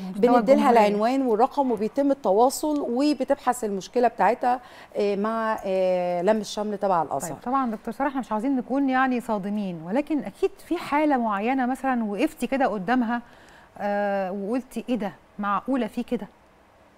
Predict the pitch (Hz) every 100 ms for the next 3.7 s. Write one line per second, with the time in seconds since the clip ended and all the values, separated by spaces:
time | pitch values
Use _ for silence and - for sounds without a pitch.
0 | _ _ _ - _ _ _ - _ _
1 | _ _ _ 208 208 202 202 - 220 226
2 | 220 214 - 294 508 208 220 208 165 165
3 | 175 - - - - - 202